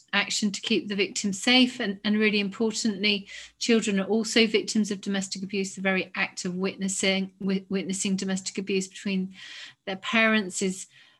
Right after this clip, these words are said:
um, is harrowing and traumatic and, and harms children. And we would encourage police officers to take those steps to check on the children, to talk to them, to find out the impact that this is having on them.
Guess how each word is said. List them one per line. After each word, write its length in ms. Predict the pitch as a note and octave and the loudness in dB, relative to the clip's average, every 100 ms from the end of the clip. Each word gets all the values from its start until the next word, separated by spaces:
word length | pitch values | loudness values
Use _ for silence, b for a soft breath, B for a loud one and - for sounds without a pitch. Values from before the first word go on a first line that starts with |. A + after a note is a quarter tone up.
| - | -6
um, 360 | G3 F#3+ F#3 F#3+ | 0 2 2 0
is 160 | F#3+ F#3+ | -4 -4
harrowing 640 | - G#3+ G#3+ G3+ G3 F#3+ | -2 0 2 2 2 2
and 100 | F#3 | 0
traumatic 640 | F#3 G3+ F#3+ F#3+ F#3+ F#3+ - | 0 -2 0 0 0 -6 -4
and, 200 | F#3+ - | -6 -4
and 160 | G3 F3+ | -4 -2
harms 480 | G#3+ G#3+ G#3 G3 - | 4 4 4 0 -4
children. 600 | - F#3 F3 F3 F3 F3+ B B B B - | -2 0 0 -2 -4 -4 B B B B 0
And 200 | G#3+ G#3 | 2 2
we 200 | G3 A3+ | 4 4
would 160 | G#3+ G#3+ | 4 2
encourage 540 | G#3+ - G#3+ G3+ F#3+ - _ - | 2 2 2 2 0 -10 _ 0
police 280 | A3+ G#3 G#3+ | 0 2 -2
officers 540 | G3 - G#3 G3 - | -4 -2 0 0 -2
to 180 | - F#3+ | -4 -2
take 300 | - A#3 A#3+ | 2 2 4
those 220 | F#3 F3 | 0 0
steps 480 | - F3+ E3+ - - | 0 0 0 -6 -8
to 320 | - G#3 G3 | -2 0 0
check 320 | F#3+ G#3 G3+ | 0 0 0
on 100 | G3+ | 0
the 60 | F#3+ | 0
children, 640 | F#3+ F#3+ F3+ F3+ F#3+ F#3+ | 0 0 0 -2 0 0
to 180 | F#3+ F#3+ | -2 -8
talk 340 | - G#3+ G3 | -2 0 0
to 120 | - F3+ | -4 -4
them, 340 | F3 F3 F#3 - | -2 -2 -4 -6
to 140 | - | -12
find 320 | F#3+ G3 F#3+ | -2 2 4
out 160 | F#3 D#3+ | 2 0
the 100 | F3+ | -2
impact 340 | F3+ - F3+ | -2 -4 -6
that 140 | D#3 B2 | -6 -8
this 160 | F3+ | -8
is 140 | F#3 - | -8 -6
having 320 | F#3 F3 F3 | -4 -2 -2
on 160 | F3 F3 | -2 2
them. 320 | F3 E3 | 2 0